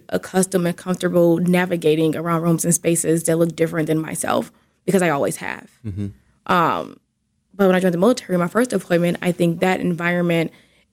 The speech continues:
Speaker 1: it really helped me be a lot more bold and a lot more vocal because I had to be. You know, in a space that's extremely male dominant, uh, you know, with a ton of superiors, you know, you, it's easy to feel small. And I'm a pretty small woman.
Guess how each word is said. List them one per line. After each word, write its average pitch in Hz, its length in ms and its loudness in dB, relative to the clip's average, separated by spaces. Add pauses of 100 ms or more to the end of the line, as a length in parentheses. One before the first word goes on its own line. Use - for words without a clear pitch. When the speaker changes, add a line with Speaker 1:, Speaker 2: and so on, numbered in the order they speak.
(100)
Speaker 1:
it 175 60 2
really 175 260 4
helped 180 300 -2
me 180 140 -4
be 165 400 -2
a 160 80 0
lot 165 340 -2
more 165 220 -4
bold 170 480 2
and - 420 -4
a - 20 6
lot 170 140 2
more 170 160 -2
vocal 170 320 0
because 180 320 0
I 165 140 -12
had 156 320 -12
to - 80 -16
be. - 260 -16 (1000)
You 208 40 2
know, 196 100 2
in 185 60 0
a 175 40 2
space 190 260 2
that's 180 340 0
extremely 190 840 2 (400)
male 180 240 4
dominant, 160 560 -2 (100)
uh, - 220 -4 (640)
you 196 80 4
know, 180 100 4
with 175 120 -6
a - 40 -14
ton 247 140 2
of 247 80 4
superiors, 165 680 2 (380)
you 190 80 2
know, 180 80 4
you, 175 240 0
it's 190 160 2
easy 233 180 2
to 226 60 0
feel 208 160 2
small. 170 460 -2
And 214 80 2
I'm 285 80 4
a 311 60 0
pretty 262 180 0
small 220 260 -2
woman. 269 300 -2